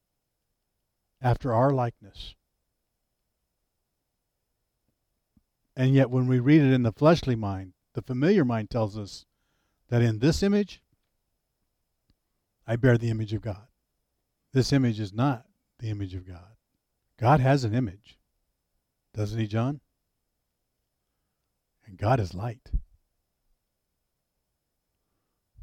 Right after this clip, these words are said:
And we talk about light, we're not talking lo-, about lights like the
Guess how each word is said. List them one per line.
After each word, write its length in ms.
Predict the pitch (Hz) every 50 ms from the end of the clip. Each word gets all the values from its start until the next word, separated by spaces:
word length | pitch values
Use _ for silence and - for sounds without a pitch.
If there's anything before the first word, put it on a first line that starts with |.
| - - - _ _ _ _ - - _ _ _ _
And 140 | 117 107 107
we 100 | 104 101
talk 240 | - 120 123 120 -
about 280 | 104 101 104 104 98
light, 300 | 107 127 147 123 101 107 _ _ _ _ _ _ _ _ _ _ _ _ _ _ _ _ _ -
we're 80 | 110
not 180 | 110 117 123 113
talking 360 | - 135 143 127 - 123 107
lo-, 260 | 104 101 104 107 110 _ _ _ _ -
about 460 | 104 101 104 98 107 110 113 113 - _ _ -
lights 400 | 120 110 117 123 120 117 - -
like 200 | 120 113 110 104 _ _
the 160 | - 98